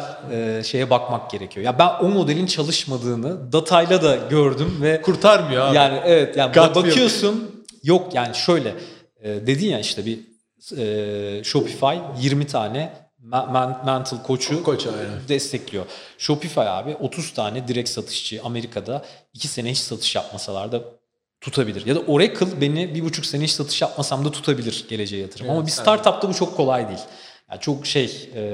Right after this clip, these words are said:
Speaker 1: doğru düşünmek lazım.
Speaker 2: Kanalın adını söyledim bu arada, kolay değil.
Speaker 1: E, evet. Çok, <laughs>
Speaker 2: Bu yüzden de
Speaker 1: ilk,
Speaker 2: bunu
Speaker 1: ilk defa mı kullandık
Speaker 2: Evet,
Speaker 1: acaba?
Speaker 2: bu yüzden
Speaker 1: Bakarız
Speaker 2: bunu
Speaker 1: belki.
Speaker 2: yapıyor ama sıkıntı değil. Bu
Speaker 1: Süper.
Speaker 2: yüzden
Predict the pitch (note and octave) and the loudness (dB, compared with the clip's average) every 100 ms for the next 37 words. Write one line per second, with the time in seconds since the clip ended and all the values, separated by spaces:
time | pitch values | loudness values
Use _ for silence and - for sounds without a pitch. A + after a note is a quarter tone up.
0 | G2+ G2+ G2+ G2+ G2 G2+ G2+ G#2 - _ | -6 -8 -8 -8 -8 -10 -12 -14 -18 _
1 | C3+ D3 D#3 D3+ A#2 A2 G#2+ G#2+ A2 C3 | 2 2 2 -4 -6 -8 -8 -10 -6 -2
2 | C3+ C#3+ C#3+ C3+ C#3+ B2 A2+ A2+ A2 G#2+ | 0 0 0 -2 0 0 0 0 0 0
3 | C3 - B2+ B2+ C3 - - - - D#3 | -2 2 4 4 0 -2 -10 -16 -8 2
4 | C#3+ C3 - - - E3 E3+ E3 - - | 2 2 -2 -10 4 8 8 6 -2 -8
5 | C#3+ - D3 C#3 - - - G#3 - - | -6 -2 2 4 6 6 8 6 4 -6
6 | - - D#3+ D#3+ C#3+ C3+ G3 - G3+ A3+ | -6 0 2 4 4 4 0 2 4 6
7 | A3 G3 D#3+ - C#3+ C3+ E3 D#3 C3 B2+ | 6 6 4 0 2 6 8 8 6 4
8 | D#3+ F#3 D#3+ D3+ D#3 C#3+ E3 A3 D#3+ - | 4 6 4 4 4 4 4 4 4 0
9 | D#3+ D#3 D3+ C#3 F3+ F3 | -2 -2 -2 0 4 4